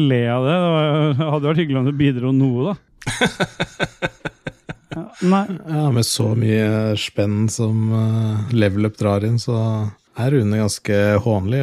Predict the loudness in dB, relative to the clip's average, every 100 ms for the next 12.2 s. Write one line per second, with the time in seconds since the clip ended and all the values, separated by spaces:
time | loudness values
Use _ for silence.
0 | 0 2 2 2 2 2 0 2 2 0
1 | 0 0 0 0 0 -2 -2 0 -2 -4
2 | -4 -2 0 -2 -2 -2 -4 -4 -4 -6
3 | -6 -2 -2 -2 -10 _ 0 0 -2 _
4 | -8 -8 -10 _ _ _ _ -2 0 4
5 | 4 4 4 4 4 2 0 2 2 2
6 | 0 -2 _ _ _ _ _ -20 _ _
7 | -12 -10 -8 -8 -8 -2 0 2 2 4
8 | 4 4 2 0 -6 -6 -4 -2 -2 -2
9 | -2 -2 -2 -4 -2 -4 -4 -4 -2 -2
10 | -2 -4 -8 -16 -4 -2 -2 -2 -2 -2
11 | -4 -6 -8 -8 -6 -4 -6 -8 -10 -4
12 | -4